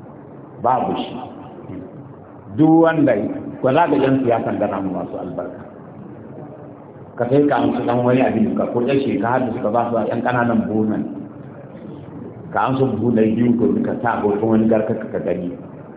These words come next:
Jibiyar ta hira gon shinkafa na, wallahi ka yi kaɗan ka same ta, ko ƙani ne kake, ko ƙani uba ne kake. Samu hoton wani ɗaya ka yi ka garka ɗaya. In yana da wani suna ka kira shi, "Wane?" Ka sa hoto ka gani, gobe ya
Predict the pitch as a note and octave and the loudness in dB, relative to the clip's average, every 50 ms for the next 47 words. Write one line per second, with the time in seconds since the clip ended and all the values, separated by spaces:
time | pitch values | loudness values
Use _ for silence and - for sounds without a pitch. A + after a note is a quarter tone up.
0 | - - - - - - - - - - - - - - - - - - - - | -16 -16 -16 -16 -16 -14 -14 -14 -14 -14 -14 -16 -16 -16 -16 -16 -16 -16 -16 -14
1 | - - - - - - - - - - - - - - - C3+ D3+ D3 D#3 D#3+ | -12 -12 -10 -10 -10 -10 -10 -10 -12 -12 -12 -12 -12 0 4 6 6 6 6 6
2 | D#3+ D#3 D#3 D#3+ D#3 D3 C#3+ C3+ C3 B2 C3 C3+ C3+ B2 C3 A2 A2+ A2+ A#2 A#2+ | 4 4 4 2 2 4 4 4 4 4 4 4 4 4 2 2 2 2 2 4
3 | B2 B2 C3+ C#3 D#3 D#3 D#3+ D3 C#3+ D3 C#3 C#3+ C#3+ C3+ B2+ C3 B2 B2 B2 A2+ | 4 6 6 6 4 4 4 2 4 4 2 2 2 2 0 0 -2 -4 -4 -2
4 | A#2 A2 A2 A2 A2 A2 A2 - - C#3+ D3 D3+ D#3 D3 C3+ B2 A#2 A2+ - G#2+ | -2 0 0 0 0 0 0 2 2 2 4 4 4 4 4 4 2 2 0 -2
5 | - - - G#2+ G2+ G2+ - C#3 C3 B2+ A2+ G#2+ G#2+ G#2 G#2 G#2 F#2+ F#2+ G2+ F#2 | -2 -4 -4 -4 -2 0 0 2 2 0 0 0 0 0 0 -2 -2 -4 -4 -6
6 | - - - - - - - - - - - - - - - - - - - - | -6 -8 -12 -14 -14 -14 -14 -14 -14 -14 -14 -14 -14 -12 -12 -10 -10 -10 -10 -10
7 | - - - B2 C#3 E3 F3 D3+ E3 D3+ D3 C#3+ D3 D3+ D3+ D3 C#3+ E3 E3 D#3+ | -6 -2 0 2 2 2 4 4 4 6 6 6 6 4 4 4 4 4 4 4
8 | D#3 D3 D3 D3+ D3 C#3 B2 A#2 B2 B2 B2 C3+ B2+ B2+ C3+ C3 B2 A#2 A#2 - | 4 4 4 4 4 2 2 2 2 2 2 2 0 0 2 2 0 0 -2 -4
9 | - - - - - - - - - - - - - - - - - - - - | -6 -8 -10 -12 -14 -14 -16 -16 -16 -18 -18 -18 -20 -20 -20 -20 -18 -18 -18 -8
10 | - B2+ C#3 D#3 D3+ D3 D3 D3 C3+ B2 B2 B2+ C3 C#3 C#3+ C#3+ C#3+ C#3 D3 C#3+ | 0 2 4 6 6 6 6 6 4 4 4 6 8 8 8 6 6 6 6 6
11 | C#3+ C3+ C3 C#3 C3+ - C3 C3 C3+ C3+ C3 B2 B2+ D3+ E3+ E3 E3 E3 D3+ C#3+ | 6 6 4 0 0 2 4 4 4 4 4 4 4 4 4 4 4 4 4 4
12 | C3 - - - - - - - - - - - - - - A#2+ - D3 C#3+ C3+ | 4 4 2 -2 -4 -6 -8 -8 -10 -12 -12 -14 -12 -10 -8 -4 0 0 2 2
13 | B2 - A2 A2 - - B2 - B2+ B2+ C#3 D3 D3 D#3 C#3+ C3 B2 A#2 B2+ C3+ | 0 0 0 0 0 0 0 0 2 4 4 6 6 6 6 4 4 2 2 0
14 | C3 | -2